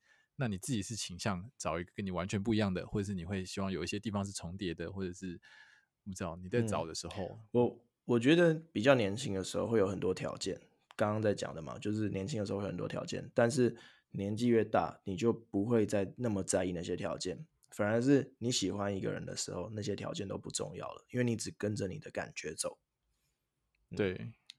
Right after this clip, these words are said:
Speaker 2: 这种时候就不会有刚刚我们今天的主题啦，就是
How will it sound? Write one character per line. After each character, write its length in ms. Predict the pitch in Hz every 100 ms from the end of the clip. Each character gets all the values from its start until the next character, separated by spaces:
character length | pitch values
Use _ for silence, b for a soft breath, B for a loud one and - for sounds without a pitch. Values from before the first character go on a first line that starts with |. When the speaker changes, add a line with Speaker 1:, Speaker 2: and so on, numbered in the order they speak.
| _ _ -
Speaker 2:
这 100 | 165
种 160 | 113
时 140 | 101 101
候 380 | 117 104 92 - _ -
就 220 | - 151
不 200 | 107 107
会 280 | 135 110 85
有 320 | 78 - - _ _ _ _ _ _ _ -
刚 180 | - 110
刚 280 | 107 107 107
我 80 | 107
们 160 | 92 90
今 120 | 98
天 80 | 101
的 80 | 90
主 180 | -
题 160 | - -
啦， 260 | 57 - -
就 140 | -
是 280 | 98 95 92